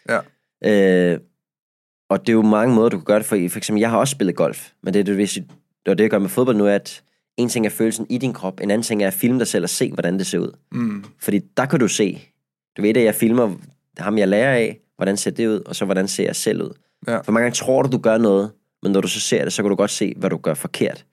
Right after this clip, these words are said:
Speaker 1: Mm.
Speaker 2: Og det hjælper også. Så det er alle de der ting i forhold til, at du skal netop ændre din perception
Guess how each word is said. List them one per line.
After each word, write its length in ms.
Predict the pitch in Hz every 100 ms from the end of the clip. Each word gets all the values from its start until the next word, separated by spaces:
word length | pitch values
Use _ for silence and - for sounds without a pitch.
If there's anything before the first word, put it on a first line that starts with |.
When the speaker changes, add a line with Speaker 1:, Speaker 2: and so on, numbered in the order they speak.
| -
Speaker 1:
Mm. 300 | 113 104 92
Speaker 2:
Og 80 | 92
det 80 | 104
hjælper 260 | 113 -
også. 220 | 82 92
Så 60 | -
det 80 | 101
er 40 |
alle 120 | 123
de 60 | 131
der 80 | 113
ting 300 | 107 120 -
i 40 |
forhold 220 | 98 101 104
til, 100 | 107
at 40 |
du 60 | 98
skal 180 | -
netop 180 | 104 110 -
ændre 220 | 104 117
din 340 | 104 98 90 85 _ _ _ _ _
perception 500 | - - 104 - 107